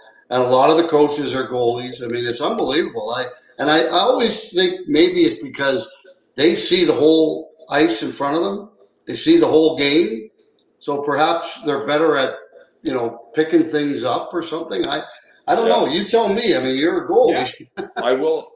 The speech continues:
Speaker 2: I will say when, like, <clears throat> when color guys talk about things goalie specific, like how he made a save or how he saw the puck or if he didn't see the puck or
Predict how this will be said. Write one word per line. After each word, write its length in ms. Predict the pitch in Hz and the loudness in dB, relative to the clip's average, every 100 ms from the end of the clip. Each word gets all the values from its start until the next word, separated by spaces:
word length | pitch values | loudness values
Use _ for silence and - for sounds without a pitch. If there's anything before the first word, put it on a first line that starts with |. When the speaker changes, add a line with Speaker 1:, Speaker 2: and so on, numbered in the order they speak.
| - | -16
Speaker 2:
I 80 | 127 | -12
will 240 | 135 143 | -10 -12
say 280 | 135 123 110 | -14 -16 -16
when, 340 | 98 104 107 | -16 -20 -18
like, 340 | 110 107 98 _ _ _ _ _ _ _ _ | -16 -16 -16 _ _ _ _ _ _ _ _
<clears throat> 60 | - 117 107 _ 113 | -20 -20 -20 _ -16
when 440 | 117 117 107 110 _ | -14 -12 -14 -18 _
color 260 | 127 131 131 | -12 -10 -8
guys 320 | 123 127 117 | -8 -10 -12
talk 300 | - 101 107 | -16 -16 -16
about 440 | 101 98 98 95 _ _ _ _ _ _ _ | -14 -12 -12 -14 _ _ _ _ _ _ _
things 400 | 117 113 110 107 | -14 -12 -14 -16
goalie 300 | - 107 104 | -14 -12 -12
specific, 720 | - 92 - 101 - 113 107 - | -16 -20 -12 -12 -8 -8 -10 -14
like 240 | 87 - _ _ _ _ _ _ - | -16 -16 _ _ _ _ _ _ -10
how 140 | 98 | -8
he 60 | 101 | -6
made 180 | 101 98 | -8 -12
a 60 | |
save 560 | - - 98 95 95 92 | -12 -8 -6 -6 -10 -12
or 180 | 87 87 | -14 -10
how 200 | 98 98 | -10 -10
he 60 | |
saw 280 | 98 104 98 | -10 -10 -10
the 80 | 92 | -12
puck 520 | - 87 90 90 - | -14 -10 -8 -8 -10
or 340 | 87 85 85 87 | -16 -14 -18 -20
if 80 | - | -20
he 80 | 90 | -14
didn't 300 | 95 95 92 | -12 -12 -14
see 160 | 104 | -14
the 120 | 95 | -14
puck 420 | 90 90 87 90 - | -12 -8 -6 -8 -10
or 200 | 85 | -18